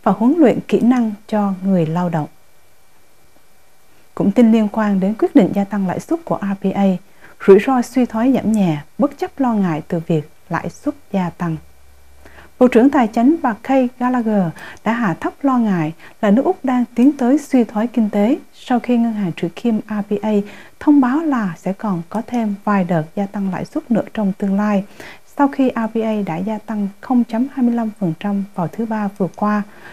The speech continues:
nâng lãi suất tiền mặt lên mức bốn chấm một phần trăm. Động thái này đã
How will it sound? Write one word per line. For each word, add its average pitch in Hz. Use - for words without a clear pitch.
nâng 294
lãi 185
suất -
tiền 202
mặt 185
lên 202
mức 294
bốn 190
chấm 262
một 190
phần 175
trăm. 190
Động 170
thái 254
này 247
đã 165